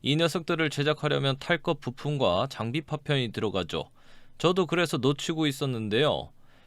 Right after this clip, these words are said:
심심해서 둘러보는 중에 발견했습니다. 이미 발견하신 분들도 계실지 모르지만 자신이 사용하는 탈 것만 업그레이드 하시는 분들도 계실 겁니다. 그래서 그런 분들이 놓치고 있을 거라 생각하고 영상을 만들어 보겠습니다.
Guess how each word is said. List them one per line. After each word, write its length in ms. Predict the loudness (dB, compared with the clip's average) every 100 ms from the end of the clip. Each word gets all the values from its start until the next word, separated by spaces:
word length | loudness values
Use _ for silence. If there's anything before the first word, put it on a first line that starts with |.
| -8
심심해서 600 | -4 -2 0 0 0 -2
둘러보는 640 | 0 2 2 2 0 -2
중에 320 | -4 -2 -2
발견했습니다. 1040 | -2 -4 -2 -2 -4 -6 -6 -2 0 0 -4 -18 -10
이미 200 | -4 -2
발견하신 680 | 0 0 2 2 0 0 -2
분들도 340 | -2 -2 -4 -4
계실지 440 | -6 -4 -6 -6
모르지만 760 | -2 -2 -2 -2 0 0 0 -4 -14 -20 -20 -6
자신이 560 | 4 4 4 2 0
사용하는 480 | 0 0 0 0 -2
탈 220 | -2 -4
것만 380 | -2 -2 0 -2 0
업그레이드 600 | -2 -2 -2 0 2 0
하시는 460 | 0 -2 -2 -6 -6
분들도 340 | -6 -6 -6
계실 360 | -4 -6 -4 -6
겁니다. 480 | -4 -4 -2 -4 -6 -14 -6
그래서 400 | 0 2 2 0
그런 340 | 0 0 0
분들이 500 | 0 -2 0 0 0
놓치고 500 | 0 -2 -4 -2 0
있을 280 | 0 -2 -4
거라 220 | 0 0
생각하고 560 | -2 -4 -4 -4 -2 -2
영상을 500 | -2 -4 -6 -6 -2
만들어 340 | -2 -2 -4
보겠습니다. 760 | -4 -4 -6 -8 -2 2 2